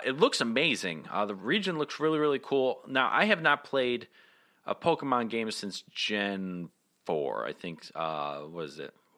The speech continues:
What was that one that came out? Diamond and Pearl, I think. Um,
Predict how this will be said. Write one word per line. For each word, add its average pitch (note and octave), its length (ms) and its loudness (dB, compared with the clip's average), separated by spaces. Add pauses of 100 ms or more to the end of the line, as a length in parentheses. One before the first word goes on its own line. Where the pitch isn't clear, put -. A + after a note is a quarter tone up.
What F2 140 -8
was D2+ 120 -8
that C#2+ 180 -6
one D2 120 -10
that - 140 -10
came - 140 -10
out? B1+ 180 -6
Diamond F2+ 340 2
and D2 100 -8
Pearl, F#2 300 4
I F#2 100 2
think. G#2 300 -4 (560)
Um, F#2+ 480 2